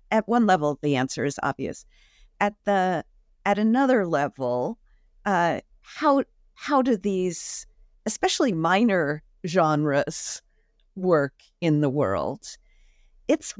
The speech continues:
very hard to get viewer response in most of these situations. Uh, but something like the Sviatoslav pairing that you gave us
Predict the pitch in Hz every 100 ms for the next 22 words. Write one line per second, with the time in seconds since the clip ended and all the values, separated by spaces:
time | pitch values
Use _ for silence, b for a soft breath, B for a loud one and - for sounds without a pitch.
0 | 185 208 214 240 240 220 202 165 151 143
1 | - - 143 - 139 - 143 143 135 135
2 | 131 104 104 - - - 175 92 - -
3 | - - - _ _ _ 165 139 131 123
4 | - - 139 - 127 139 - - - _
5 | - 165 160 - 117 90 110 - 78 -
6 | - - _ _ _ _ _ _ - 175
7 | 156 143 135 139 - _ - _ - _
8 | - - - 302 269 190 - _ _ _
9 | _ - - 311 320 - 262 226 214 233
10 | - _ 208 190 185 - - - 175 -
11 | - 156 160 - _ _ _ - - 240
12 | 226 180 120 123 139 - - 156 135 131
13 | 104 104 - - - - -